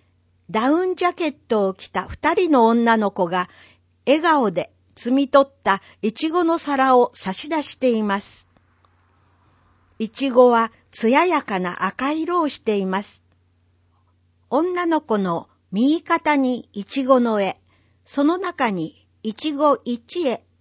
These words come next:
と書かれています。一会は、漢字の一と笑うです。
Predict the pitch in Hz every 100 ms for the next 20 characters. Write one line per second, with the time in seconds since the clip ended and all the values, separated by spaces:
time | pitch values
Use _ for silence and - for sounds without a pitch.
0 | _ 311 311 285 320 285 214 180 170 170
1 | 180 - _ _ _ _ _ _ _ _
2 | _ _ _ _ _ _ _ _ _ _
3 | 247 240 - 339 269 180 175 - _ _
4 | _ - - _ _ _ _ _ - 254
5 | 330 320 311 302 285 - 254 254 - -
6 | 294 277 _ _ 175 214 240 269 269 294
7 | 143 160 - - - _